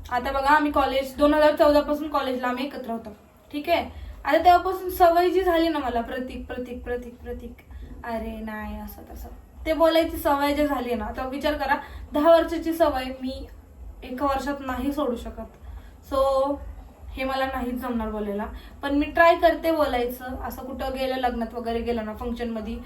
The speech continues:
फॅमिली फंक्शन असेल ना, तेव्हा मी त्याला ओ, आहो असं बोलत असते. पण घरी आता रोजचं कसं आहे, रोज जे बोलतं माणूस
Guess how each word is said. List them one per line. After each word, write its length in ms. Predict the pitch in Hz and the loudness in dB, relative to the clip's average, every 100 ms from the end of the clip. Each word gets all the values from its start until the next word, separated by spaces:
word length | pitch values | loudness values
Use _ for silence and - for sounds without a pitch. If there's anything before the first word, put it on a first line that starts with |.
| - - - | -16 -16 -4
फॅमिली 360 | 240 226 226 | -2 0 -2
फंक्शन 360 | 240 233 214 233 | -4 -6 -6 -6
असेल 300 | 220 - 233 | -6 -6 -6
ना, 120 | 220 - - | -6 -8 -6
तेव्हा 180 | 262 | -2
मी 260 | 277 285 302 | 0 0 0
त्याला 260 | 294 285 294 302 - - - | -2 2 0 0 -8 -16 -6
ओ, 280 | 240 240 240 | 2 2 4
आहो 360 | 240 226 226 233 | 2 0 0 -2
असं 260 | 226 277 | -2 -2
बोलत 280 | 294 320 330 | 0 0 -2
असते. 280 | - - - - - - - - - - - - - | -4 -8 -14 -18 -18 -16 -16 -16 -20 -18 -16 -16 -2
पण 180 | 320 294 | 0 4
घरी 320 | 294 294 330 | 4 6 4
आता 220 | 311 311 | 2 4
रोजचं 540 | 302 302 - 339 320 311 - | 4 4 2 2 2 2 -4
कसं 200 | 320 311 | -2 0
आहे, 100 | 294 | 0
रोज 300 | 269 277 254 - - - - - | 0 -2 -4 -12 -20 -20 -20 -10
जे 80 | 247 | -4
बोलतं 380 | 233 285 277 294 | 0 2 2 2
माणूस 300 | 277 262 254 | 2 0 -4